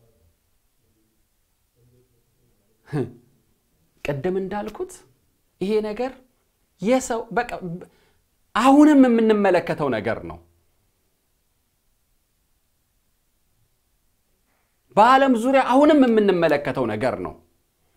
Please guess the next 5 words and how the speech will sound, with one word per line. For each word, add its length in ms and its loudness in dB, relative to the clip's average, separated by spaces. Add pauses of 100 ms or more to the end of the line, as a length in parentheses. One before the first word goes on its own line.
(320)
ሊደርሺፕ 640 0
ውስጥ 220 -4
ያለውን 440 0 (260)
ኮምፒቲሽን 680 0
እናያለን። 580 -2